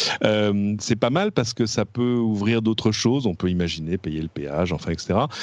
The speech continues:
Ce qui est bien surtout, c'est que ça fon-, alors ça va fonctionner dans, euh, je sais plus, une cinquantaine de modèles de voitures de, d'à peu près toutes les marques, mais qu'en plus on pourra, alors pas encore en France, j'ai pas la date de sortie, euh, rajouter un petit, un petit terminal Eco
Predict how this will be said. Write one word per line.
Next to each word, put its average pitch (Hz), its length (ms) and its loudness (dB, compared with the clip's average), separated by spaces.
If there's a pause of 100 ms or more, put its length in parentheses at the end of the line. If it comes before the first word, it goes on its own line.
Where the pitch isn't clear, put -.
(120)
Ce - 100 -6
qui 120 100 4
est 107 40 0
bien 127 240 2
surtout, 131 340 0
c'est 110 180 0
que 104 300 0
ça 92 280 -2
fon-, 95 340 -2
alors 87 220 0
ça 101 100 2
va 107 120 2
fonctionner 98 440 0
dans, 92 300 0
euh, 78 100 -2 (560)
je - 60 -8
sais - 160 -6
plus, - 200 -4
une 85 140 0
cinquantaine 87 480 0
de 92 80 2
modèles 85 320 2
de 87 100 2
voitures 82 640 0
de, 82 220 0
d'à 82 180 0
peu 95 120 0
près 104 160 0
toutes - 200 0
les 101 60 4
marques, 127 300 0 (420)
mais 98 140 2
qu'en 87 140 0
plus 135 220 0
on 92 100 0
pourra, 107 300 0
alors 92 200 0
pas - 100 0
encore 147 260 0
en 127 80 0
France, 120 380 -2
j'ai 95 140 2
pas 117 140 0
la 113 100 2
date 104 160 0
de 101 80 2
sortie, 131 520 0
euh, 92 160 2
rajouter 92 380 2
un 104 140 2
petit, 104 340 0
un 85 100 0
petit - 140 -8
terminal 92 460 2
Eco 95 200 2